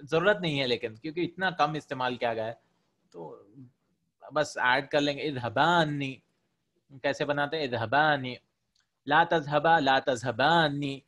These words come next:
कसरा दे दिया जाता है, वो तुकसरु नून तौकीद, कसरा। तज़हबानी, तज़हबानी, तुहज़फ़ु नून रफ़ लितवालिल मिसाल।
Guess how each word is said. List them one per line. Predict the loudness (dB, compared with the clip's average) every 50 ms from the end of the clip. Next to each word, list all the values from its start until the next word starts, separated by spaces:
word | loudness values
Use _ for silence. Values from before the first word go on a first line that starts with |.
| _ _ -4
कसरा | -4 0 2 2 4
दे | 4 2 0
दिया | 2 2 0 0 0
जाता | 0 -2 -4 -4 -4
है, | -4
वो | -4 -6
तुकसरु | -8 -10 -12 -4 -2 -2 -2 -2 -4
नून | -6 -8 -8 -8
तौकीद, | -6 -6 -6 -8 -6 -10 -14 -16 _ _ _ _ _ -12
कसरा। | -12 -8 -10 -10 -10 -12 _ _ _ _ _ -4
तज़हबानी, | -4 -2 0 -2 0 4 4 4 4 4 0 -4 -6
तज़हबानी, | -4 -4 -4 -2 -2 -4 0 2 2 4 4 4 2 0 -2 -2 -4 -4 -6 -6 -10 _ _ _ _ _ _ _ _
तुहज़फ़ु | -4 -2 0 0 0 0 0 -4
नून | -6 -6 -6 -4
रफ़ | -4 0 0 -2 -2 -2
लितवालिल | -6 -4 -2 0 2 2 2 4 2 0 -2 -2
मिसाल। | -8 -8 -8 -8 -10 -10 -10